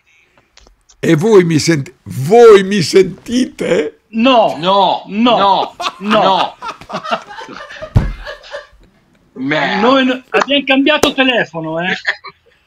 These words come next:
Speaker 1: Eh, e non, e non mi
Speaker 3: Merda.
Speaker 1: sentite?
Speaker 2: Abbiamo cambiato telefono.
Speaker 3: Ma
Speaker 1: Eh,
Speaker 3: cos'è
Speaker 1: allora,
Speaker 3: sta roba?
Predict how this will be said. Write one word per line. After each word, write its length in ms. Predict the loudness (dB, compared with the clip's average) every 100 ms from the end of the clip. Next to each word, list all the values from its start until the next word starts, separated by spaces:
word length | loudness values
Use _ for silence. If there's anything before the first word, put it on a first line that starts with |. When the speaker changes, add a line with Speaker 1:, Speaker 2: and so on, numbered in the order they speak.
| -20 -20 _
Speaker 1:
Eh, 260 | -8 -8 _
e 200 | 2 2
non, 260 | 2 0 -2
e 200 | -2 0
non 160 | 0 0
mi 80 | -2
Speaker 3:
Merda. 240 | 0 -2
Speaker 1:
sentite? 600 | -2 -6 -8 -10 -10 -16 _ _ _
Speaker 2:
Abbiamo 440 | -14 -6 -2 -2 -2
cambiato 440 | -4 -2 -2 -4
telefono. 520 | -6 -6 -6 -10 -14 -14 _ _ _ _ _
Speaker 3:
Ma 80 | -12
Speaker 1:
Eh, 80 | -10
Speaker 3:
cos'è 160 | -6 -2
Speaker 1:
allora, 300 | 0 2 -2
Speaker 3:
sta 80 | -6
roba? 240 | -12 -16